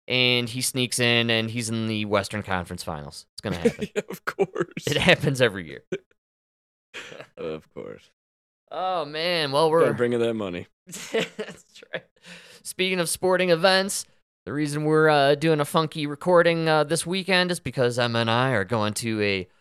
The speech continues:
Speaker 1: watch party for the Baltimore Ravens, as we were discussing, playing the Kansas City Chiefs.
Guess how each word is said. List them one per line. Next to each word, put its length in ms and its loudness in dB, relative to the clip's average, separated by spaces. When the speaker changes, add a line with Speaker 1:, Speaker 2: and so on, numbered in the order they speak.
Speaker 1:
watch 460 -4
party 480 2
for 640 0
the 60 -6
Baltimore 760 4
Ravens, 720 0
as 220 -2
we 80 -6
were 140 -4
discussing, 680 -2
playing 440 2
the 100 -4
Kansas 440 0
City 260 -2
Chiefs. 640 -4